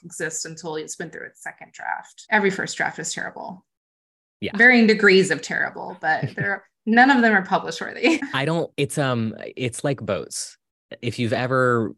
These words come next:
Speaker 2: been a boater, if you've ever sailed, the joke is that if you meet someone and ask them if they've ever run their boat aground,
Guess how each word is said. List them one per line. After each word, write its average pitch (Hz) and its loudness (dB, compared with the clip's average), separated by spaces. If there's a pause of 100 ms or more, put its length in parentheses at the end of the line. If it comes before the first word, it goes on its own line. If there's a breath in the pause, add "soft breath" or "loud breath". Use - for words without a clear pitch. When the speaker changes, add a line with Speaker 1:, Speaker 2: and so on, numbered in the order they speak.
(220)
Speaker 2:
been 110 0
a 104 -4
boater, 92 0
if 87 -8
you've 104 -4
ever 101 -4
sailed, 87 -6 (100)
the 110 -4
joke 110 0
is 104 -4
that 92 -4 (300)
if 113 -6
you 113 -2
meet 117 0
someone 104 -2
and 98 -4
ask 98 -6
them 98 -6
if 92 -8
they've 95 -4
ever 98 -2
run 92 -2
their 95 -2
boat 113 0
aground, 85 -4